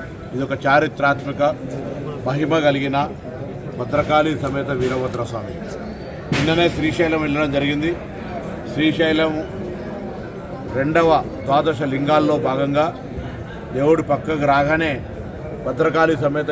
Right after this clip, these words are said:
వీరభద్ర స్వామి విగ్రహం ఉంటుంది. బయటికి రాగానే వేములవాడ రాజరాజేశ్వర స్వామి విగ్రహాలు ఉంటాయి, పూజలు జరుగుతాయి. అంటే ఇంత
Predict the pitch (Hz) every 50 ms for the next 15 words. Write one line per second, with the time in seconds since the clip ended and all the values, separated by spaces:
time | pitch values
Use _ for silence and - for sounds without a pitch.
0 | 143 139 143 147 139 143 143 139 143 143 - 143 143 135 123 123 117 123 123 120
1 | 120 - - 95 80 - - - - - - - - - - - - - - -
2 | - - - - - - - - 123 139 151 147 170 160 156 151 151 156 156 160
3 | 160 160 165 165 156 147 147 147 151 156 151 151 151 143 139 139 131 135 135 143
4 | 143 139 147 147 147 147 156 156 - - 147 143 143 - 143 143 143 143 143 135
5 | - - - - - - - - - - - 117 113 117 139 143 147 147 143 135
6 | 127 143 147 135 120 123 135 135 143 139 131 123 123 117 117 113 113 113 101 98
7 | - - - - - - - - - - - - - - 139 165 151 143 -